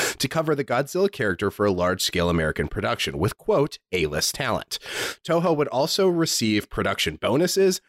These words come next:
be given distribution and merchandising rights to the film in Japan, and a percentage of the profits from international ticket sales and merchandising.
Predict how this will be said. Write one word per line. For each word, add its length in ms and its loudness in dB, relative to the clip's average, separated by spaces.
be 100 -2
given 240 0
distribution 680 0
and 200 0
merchandising 580 0
rights 300 2
to 80 -10
the 80 0
film 240 2
in 80 2
Japan, 560 0
and 160 2
a 60 0
percentage 540 -2
of 60 0
the 80 0
profits 440 -2
from 100 2
international 600 0
ticket 340 -2
sales 400 2
and 240 2
merchandising. 720 -2